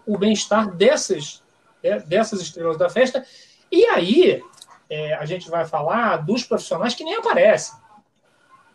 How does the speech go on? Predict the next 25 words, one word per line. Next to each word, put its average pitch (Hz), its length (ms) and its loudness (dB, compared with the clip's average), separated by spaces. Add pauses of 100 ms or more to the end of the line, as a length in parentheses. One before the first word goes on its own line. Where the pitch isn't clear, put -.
(160)
Porque 170 260 -10
pensa 311 280 -4
no 269 100 0
segurança 170 460 -2
do 151 80 0
barracão, 139 640 -4 (640)
no, 143 720 -4 (540)
no 143 760 -2
aderecista. 143 1120 -4
O - 40 -20
que 370 120 -2
que - 80 -8
faz 320 220 2
um 294 40 4
aderecista 220 520 2
fora 196 180 2
do 175 80 0
carnaval? 175 320 0
Nada, 247 300 2
porque 156 180 -8
ninguém, 190 200 -6
quem 508 160 2
precisa 370 200 0
de 247 60 6
adereço 180 540 0